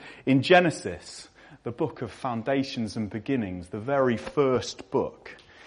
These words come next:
He is the start of God's chosen family that runs right the way through and threads through the Bible to you and me today.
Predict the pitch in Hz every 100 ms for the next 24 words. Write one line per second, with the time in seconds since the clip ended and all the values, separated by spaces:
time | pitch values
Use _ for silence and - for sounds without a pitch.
0 | - - 156 170 156 160 - - 208 165
1 | 107 - 117 107 143 131 131 - - -
2 | 170 160 147 147 139 123 117 - - -
3 | 160 156 147 120 92 87 - - _ _
4 | - 117 131 160 143 107 98 117 170 185
5 | - 170 160 151 - - 170 180 135 117
6 | - 165 175 170 - 143 127 156 160 107
7 | 98 - 120 139 131 127 - 120 120 123
8 | 107 101 - - - - 104 135 110 85